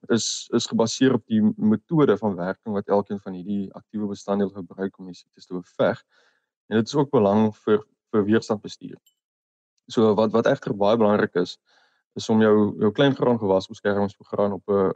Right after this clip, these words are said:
op, program op 'n, 'n voorkomende beheer, eh, basis te bou, aangesien die skade reeds aangerig is wanneer die letsels, eh, visueel sigbaar raak. Ehm, en dan is dit ook,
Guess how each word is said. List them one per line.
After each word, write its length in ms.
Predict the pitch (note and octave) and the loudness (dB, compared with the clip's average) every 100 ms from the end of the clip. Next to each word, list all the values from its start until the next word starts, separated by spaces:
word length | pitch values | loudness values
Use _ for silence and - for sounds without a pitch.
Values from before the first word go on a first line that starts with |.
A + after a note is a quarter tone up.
| - - | -6 -14
op, 180 | - _ _ | -14 _ _
program 360 | _ - G#2+ | _ -2 -2
op 200 | - - | 0 -2
'n, 180 | G#2 F#2+ - | 0 0 -2
'n 40 | - | -6
voorkomende 880 | A2 G#2 - C#3+ C#3 B2 A2 F#2+ - _ | -2 -2 0 2 4 4 4 0 -6 _
beheer, 520 | G2+ G2 G2 G2+ - _ | -12 -6 -4 -4 -6 _
eh, 120 | F#2 | -12
basis 420 | F#2 G2 G2 G2+ - | -8 -2 -2 -4 -16
te 80 | |
bou, 300 | F#2 F2 F2 F2+ _ _ _ _ _ | -8 -4 -4 -6 _ _ _ _ _
aangesien 680 | A2 A2 B2 - A#2+ A2 G2+ | -6 -4 -4 0 4 4 0
die 100 | G#2 | -6
skade 300 | G#2 - A#2+ | -6 0 2
reeds 260 | A2+ G#2 A2 | 4 2 2
aangerig 380 | G#2 G#2 G2+ G2 | -2 -2 -10 -10
is 80 | - | -14
wanneer 260 | F#2+ F#2 | -12 -10
die 140 | F#2+ F#2 | -10 -8
letsels, 520 | G2 - G2+ - - | -8 -2 -4 -4 -14
eh, 160 | F#2 F2+ | -12 -12
visueel 360 | G2 G2 G2 G2+ | -12 -10 -6 -4
sigbaar 420 | A2 - G#2 G2 | -6 -8 -4 -2
raak. 300 | F#2 G2 _ _ _ _ - _ _ | -2 -6 _ _ _ _ -20 _ _
Ehm, 240 | - G2+ G#2+ | -2 0 2
en 60 | |
dan 180 | A2+ A#2 | 4 4
is 100 | A#2+ | 2
dit 120 | C3+ | 2
ook, 180 | C#3 C3+ | 2 0